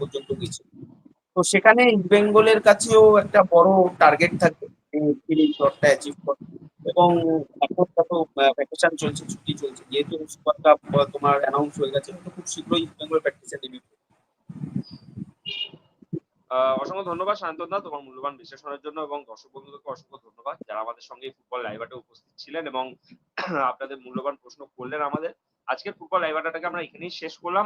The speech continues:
Speaker 2: আরো একটা যে বিষয় যেটা দর্শক বন্ধুদেরকে জানিয়ে রাখতে চাই, আজ রাতেই মোহনবাগানের, আহ, প্রতিপক্ষ যারা এফ কে আহাল, তারা কিন্তু আজ রাতেই বারোটা কুড়িতে তারা আসছে কলকাতায়, এবং, আহ, তারা আসার পর সরাসরি সেই প্রতিবেদন আপনারা আমাদের এক্সপ্রেসের পর্দায় দেখতে পাবেন, এবং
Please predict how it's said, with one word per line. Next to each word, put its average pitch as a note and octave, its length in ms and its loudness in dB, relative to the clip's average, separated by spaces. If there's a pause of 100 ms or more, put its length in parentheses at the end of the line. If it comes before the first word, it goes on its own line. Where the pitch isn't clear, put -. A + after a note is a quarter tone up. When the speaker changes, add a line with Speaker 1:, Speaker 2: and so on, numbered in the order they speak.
Speaker 2:
আরো C3 180 -6
একটা E3 220 -8
যে E3 120 -10
বিষয় C3+ 320 -8
যেটা D#3+ 180 -8
দর্শক C3 280 -12
বন্ধুদেরকে D3 380 -16
জানিয়ে D3 240 -12
রাখতে D3+ 200 -14
চাই, F3 200 -8 (100)
আজ E3 260 -4
রাতেই D#3+ 380 -6 (420)
মোহনবাগানের, G#3 680 -2
আহ, C#3 420 0
প্রতিপক্ষ G3+ 420 -12 (200)
যারা C3+ 180 0
এফ C3+ 220 -10
কে F3+ 100 -8
আহাল, D#3 340 2
তারা E3+ 180 -2
কিন্তু E3 160 -10
আজ D3 200 -2
রাতেই C#3 380 -6
বারোটা C3+ 220 -2
কুড়িতে D3 340 -14
তারা C#3 220 -2 (160)
আসছে - 240 -10
কলকাতায়, F#3 480 -8 (300)
এবং, F3 420 0
আহ, C3+ 320 0 (140)
তারা C#3 180 0
আসার D#3 360 -2
পর E3+ 100 -2
সরাসরি D3+ 360 -8
সেই D#3 440 -8
প্রতিবেদন C#3+ 400 -8
আপনারা C3+ 260 -6
আমাদের C3+ 320 -8
এক্সপ্রেসের B2+ 380 -20
পর্দায় C3+ 220 -10
দেখতে - 260 -20
পাবেন, A3 240 -6
এবং F3+ 260 -2